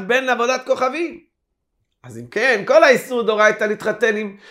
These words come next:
שבע אומות זה הנמי לביותן גויים. אבל כי מגיירא משרשרו, דין תורה,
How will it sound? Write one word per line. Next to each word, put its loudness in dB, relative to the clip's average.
שבע 4
אומות 4
זה 4
הנמי 2
לביותן 0
גויים. 4
אבל 6
כי -8
מגיירא 4
משרשרו, 0
דין -10
תורה, 6